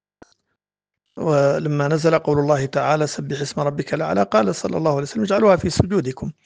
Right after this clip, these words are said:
أما التقيد بعدد معين لم يثبت.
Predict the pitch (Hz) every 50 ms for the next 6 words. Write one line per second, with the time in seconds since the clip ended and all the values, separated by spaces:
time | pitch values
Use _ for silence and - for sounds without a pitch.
0 | _ - _ _ _ _ _ _ - 185 175 165 156 156 - - 151 - 180 180
1 | 170 165 147 151 147 143 165 160 160 147 151 147 147 139 156 202 202 180 185 175
2 | 156 139 - - 120 120 - _ -